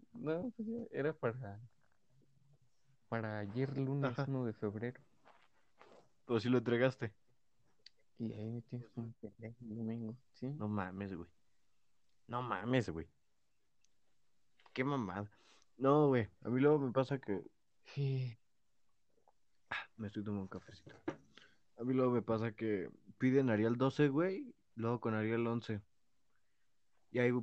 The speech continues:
Speaker 2: profes que lo piden con Arial once y yo lo estoy haciendo con Arial doce. Y se ponen bien mamones. Dije, "No mamen, ¿a poco sí ven cuál es la diferencia de un punto a otro? Chinguen a su madre".
Speaker 1: Eh, de-, dicen que según es más cómodo leerlo, güey.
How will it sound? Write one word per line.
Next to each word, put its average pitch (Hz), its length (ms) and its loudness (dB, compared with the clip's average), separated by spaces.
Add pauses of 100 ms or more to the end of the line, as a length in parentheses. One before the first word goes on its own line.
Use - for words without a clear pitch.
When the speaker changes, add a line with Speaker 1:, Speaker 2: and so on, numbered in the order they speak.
Speaker 2:
profes 123 320 2
que - 80 -2
lo 110 100 2
piden 123 220 2
con 117 180 2
Arial 110 300 6
once 131 460 4 (320)
y 110 300 0
yo 117 140 4
lo 120 120 4
estoy 123 160 0
haciendo 117 240 0
con 107 160 0
Arial 107 320 2
doce. 117 340 0 (520)
Y 104 100 -4
se 110 100 4
ponen 123 320 8
bien 120 180 8
mamones. 117 680 4
Dije, 107 260 0
"No 120 120 4
mamen, 123 360 4
¿a 110 80 2
poco 139 260 6
sí 127 140 4
ven 131 240 6
cuál 135 180 6
es 127 40 4
la 131 60 8
diferencia 113 480 4
de 120 80 4
un 120 140 4
punto 127 320 6
a 101 60 6
otro? 92 260 -2
Chinguen 113 380 -4
a 107 60 -4
su 101 120 -12
madre". - 300 -16 (2750)
Speaker 1:
Eh, 160 120 -8
de-, 127 220 0
dicen 120 760 -2
que 110 160 -4
según 113 280 0
es 120 160 -6
más 117 200 -6
cómodo 117 300 -2
leerlo, 104 560 -4
güey. 113 260 -6